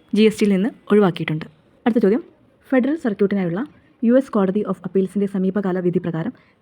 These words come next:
പ്രസിഡന്റ് ഡൊണാൾഡ് ട്രംപ് ഏത് യു എസ് നിയമപ്രകാരമാണ് തൻ്റെ അധികാരങ്ങൾ ലംഘിച്ചത്? ഉത്തരം, ഓപ്ഷൻ ബി, ആയിരത്തി തൊള്ളായിരത്തി എഴുപത്തേഴിലെ അന്താരാഷ്ട്ര അടിയന്തര സാമ്പത്തിക അധികാര നിയമപ്രകാരം, ഇന്റർനാഷണൽ എമർജൻസി എക്കണോമിക് പവേഴ്സ്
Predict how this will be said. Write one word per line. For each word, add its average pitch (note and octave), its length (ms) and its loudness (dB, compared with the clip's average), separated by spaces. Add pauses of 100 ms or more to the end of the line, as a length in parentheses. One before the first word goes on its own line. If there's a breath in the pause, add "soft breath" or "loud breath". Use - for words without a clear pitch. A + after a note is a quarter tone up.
പ്രസിഡന്റ് A3 380 0 (180)
ഡൊണാൾഡ് G#3+ 280 2
ട്രംപ് G#3+ 200 -6 (200)
ഏത് C4 220 4
യു G3 140 6
എസ് G#3+ 140 -6
നിയമപ്രകാരമാണ് F#3 640 -4
തൻ്റെ F#3+ 160 0
അധികാരങ്ങൾ F3 400 -2 (400 soft breath)
ലംഘിച്ചത്? E3 360 -2 (140)
ഉത്തരം, G#3+ 220 -2 (400 soft breath)
ഓപ്ഷൻ G3 260 -2
ബി, G#3+ 100 -4 (220)
ആയിരത്തി F#3+ 260 -2
തൊള്ളായിരത്തി F3+ 360 -4
എഴുപത്തേഴിലെ F#3 440 -4 (140)
അന്താരാഷ്ട്ര F#3 420 -4 (120)
അടിയന്തര F3+ 320 -2 (500 soft breath)
സാമ്പത്തിക G3+ 460 0
അധികാര E3+ 300 -2
നിയമപ്രകാരം, E3+ 440 -6 (720)
ഇന്റർനാഷണൽ F3+ 400 -2 (120)
എമർജൻസി F#3 380 -2 (100)
എക്കണോമിക് F#3+ 400 -2 (160)
പവേഴ്സ് F#3+ 280 -2